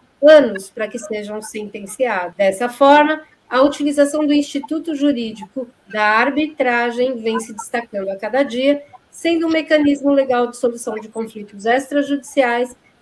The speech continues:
muito mais célere e eficiente, porém pouco explorado, principalmente no segmento imobiliário. Pra falar desse assunto de grande importância, nós trouxemos o nosso convidado, Kleber Colucci,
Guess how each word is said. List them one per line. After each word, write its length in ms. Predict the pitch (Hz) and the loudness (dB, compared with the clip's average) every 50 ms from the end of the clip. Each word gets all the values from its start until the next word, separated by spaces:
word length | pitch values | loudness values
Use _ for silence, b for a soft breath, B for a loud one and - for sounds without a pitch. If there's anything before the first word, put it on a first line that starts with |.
| - - - | -20 -14 -6
muito 320 | 220 240 302 339 349 359 | 0 2 4 4 4 4
mais 340 | 302 285 269 269 285 285 - | 2 2 4 4 2 2 2
célere 440 | - 285 269 269 262 269 269 247 262 | 2 2 4 4 4 4 2 2 0
e 60 | 269 | -2
eficiente, 680 | 269 269 277 269 - - 302 285 269 269 269 269 - _ | -4 -4 -6 -10 -6 -2 0 0 2 0 -2 -4 -6 _
porém 340 | - 277 254 247 254 254 - _ _ | 0 0 2 0 0 -2 -6 _ _
pouco 320 | - 247 254 269 262 269 277 | 4 6 6 6 4 0 -4
explorado, 720 | 277 - - - 294 294 277 247 226 226 226 226 233 247 - _ _ _ _ _ - | -6 -4 -2 2 2 2 4 2 2 0 0 -2 -6 -10 -14 _ _ _ _ _ -12
principalmente 760 | - 247 247 240 247 - - 262 247 233 214 214 - - 226 | -6 -4 -4 -4 -4 -4 -2 -2 -2 -2 -4 -8 -8 -8 -8
no 80 | 233 226 | -8 -6
segmento 500 | - 233 220 220 233 233 220 226 226 226 | -6 -8 -8 -6 -6 -6 -6 -6 -6 -6
imobiliário. 600 | 226 233 226 269 285 277 233 208 185 180 190 - _ _ _ _ _ _ | -6 -6 -4 -2 0 0 0 0 -2 -6 -10 -16 _ _ _ _ _ _
Pra 140 | - 233 220 | -6 -6 -4
falar 240 | - 214 220 240 247 | -2 0 0 0 2
desse 260 | 240 277 277 - 302 | 2 2 4 4 4
assunto 480 | 285 285 - - 277 262 - 277 277 - - | 2 2 2 0 -2 -2 -2 -4 -8 -8 -10
de 180 | - - 220 226 | -12 -10 -8 -8
grande 380 | - 226 226 247 262 269 269 285 | -2 0 2 2 2 2 2 2
importância, 760 | 269 294 277 277 277 277 254 254 254 254 254 - 269 269 269 - _ _ _ _ _ - | 2 2 2 2 2 4 4 4 4 2 0 -2 -4 -4 -4 -8 _ _ _ _ _ -4
nós 180 | 226 226 226 | -2 -2 -2
trouxemos 520 | 226 - 226 220 220 - 240 226 226 226 220 | -4 -8 -10 -8 -4 -2 -2 -2 -2 -4 -6
o 40 | |
nosso 260 | 208 202 196 196 - - | -4 -4 -4 -4 -4 -8
convidado, 600 | 214 208 208 247 226 262 269 294 285 285 294 285 - - | -8 -6 -2 0 2 4 6 6 4 4 0 -2 -2 0
Kleber 400 | 247 262 269 262 240 262 262 262 | 2 4 4 4 4 2 0 2
Colucci, 520 | - 277 277 262 262 285 285 285 - | 2 2 4 4 2 2 2 0 -4